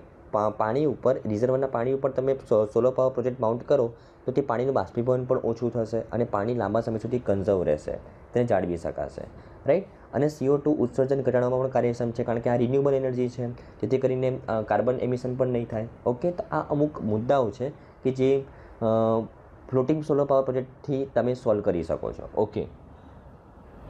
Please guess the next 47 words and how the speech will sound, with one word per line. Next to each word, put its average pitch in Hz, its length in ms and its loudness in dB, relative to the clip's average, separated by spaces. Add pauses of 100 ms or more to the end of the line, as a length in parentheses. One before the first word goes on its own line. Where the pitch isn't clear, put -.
(580)
બીજે 180 300 2
અમુક 170 180 0 (100)
ગેરફાયદા 151 420 2
પણ 156 220 -2
છે 139 140 -4
કે 156 100 -6
તેને 156 220 0
ઇન્સ્ટોલ 123 300 2
કરવા 156 200 2
માટે 147 340 2 (560)
તે 151 80 2
ખૂબ 147 200 0
જ 151 120 -2
ખર્ચાળ 101 400 2
છે, 85 160 -4
કે 127 140 -6
સોલર 135 220 2
પાવર 165 200 2
પ્રોજેક્ટ 160 240 -4
છે 170 80 -2
ને 165 160 -2
એ, 151 220 -2
એનું 151 140 -2
ઇન્સ્ટોલેશન 143 460 0
ખૂબ 143 200 0
જ 147 100 -6
ખર્ચાળ 98 420 2
છે. 143 140 -4
જો 131 80 0
તમે 123 200 0
ટ્રેડિશનલ 123 460 0
પાવર 117 300 2
પ્લાન્ટની 117 360 -2
વાત 107 280 -2
કરો 123 160 2
એના 104 180 0
સરખામણીમાં, 107 680 0 (320)
તમે 135 160 4
જો 147 80 2
એટલા 131 360 2
જ, 160 100 -4 (180)
અ, 120 40 2 (260)
મેગાવોટ 131 480 2
તમે 135 240 2
સોલર 127 240 2
પાવર 127 220 2
પરથી, 131 460 0